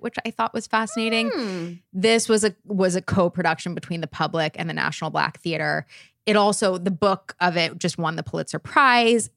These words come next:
Speaker 1: It is, so it's an adaptation of Hamlet, which is the Shakespeare play that I, like, least connected with when we learned, did Shakespeare in high school. I was, like, big on Macbeth, and by the time
Speaker 2: I was
Speaker 1: Hamlet
Speaker 2: gonna
Speaker 1: came
Speaker 2: ask,
Speaker 1: around,
Speaker 2: which,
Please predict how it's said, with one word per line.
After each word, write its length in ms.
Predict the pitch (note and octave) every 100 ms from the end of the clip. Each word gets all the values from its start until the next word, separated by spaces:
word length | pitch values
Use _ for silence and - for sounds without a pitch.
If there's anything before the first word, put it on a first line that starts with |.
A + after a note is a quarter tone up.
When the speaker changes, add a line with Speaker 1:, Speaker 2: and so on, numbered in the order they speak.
| _ -
Speaker 1:
It 180 | G3+ -
is, 280 | G3+ G3 -
so 140 | -
it's 140 | G#3 A3
an 80 | -
adaptation 540 | A3+ C#4 - A3 G3+
of 80 | F3+
Hamlet, 400 | - C3 C3 C3+
which 260 | F#3 - - -
is 180 | F#3+ E3+
the 80 | F#3+
Shakespeare 460 | - F#3 - A#3
play 240 | - E3+ D#3+
that 100 | D#3
I, 140 | D3
like, 180 | D3 D#3 _ D#3+ - F#3
least 400 | F#3 D#3+ - -
connected 420 | E3 E3+ - D#3+
with 280 | E3+ E3+ -
when 180 | E3+ D#3+
we 100 | D#3
learned, 240 | D#3+ D#3+
did 200 | F3 D#3+
Shakespeare 400 | D#3+ - - E3
in 80 | E3
high 180 | D#3+ D#3+
school. 380 | - F3 E3+ E3
I 140 | D3+
was, 200 | E3 -
like, 200 | E3 -
big 180 | D#3+ D#3+
on 140 | E3
Macbeth, 420 | D#3+ - C#3+ E3+
and 80 | F3
by 100 | D#3+
the 80 | E3+
time 180 | - A3
Speaker 2:
I 20 |
was 80 | E3
Speaker 1:
Hamlet 160 | D#3+ A#3+
Speaker 2:
gonna 120 | G3
Speaker 1:
came 80 | F#3+
Speaker 2:
ask, 80 | F#3+
Speaker 1:
around, 160 | G3+
Speaker 2:
which, 200 | A3+ D#4